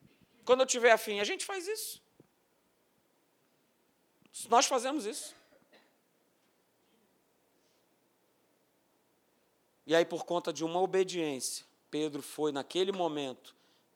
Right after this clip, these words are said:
muito bem sucedido, naquele momento específico que a-, precisava acontecer alguma coisa. De novo, não existe sucesso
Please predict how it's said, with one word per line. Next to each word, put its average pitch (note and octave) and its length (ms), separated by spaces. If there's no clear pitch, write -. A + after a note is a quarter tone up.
muito F3 680
bem D3+ 500
sucedido, C3 920
naquele D3+ 420
momento C#3+ 380
específico G3+ 1120
que D3 140
a-, C#3+ 80
precisava C#3+ 720
acontecer C#3+ 500
alguma C3 260
coisa. G#2 400
De C#3 160
novo, D3 320
não C#3+ 180
existe C#3+ 340
sucesso C#3+ 720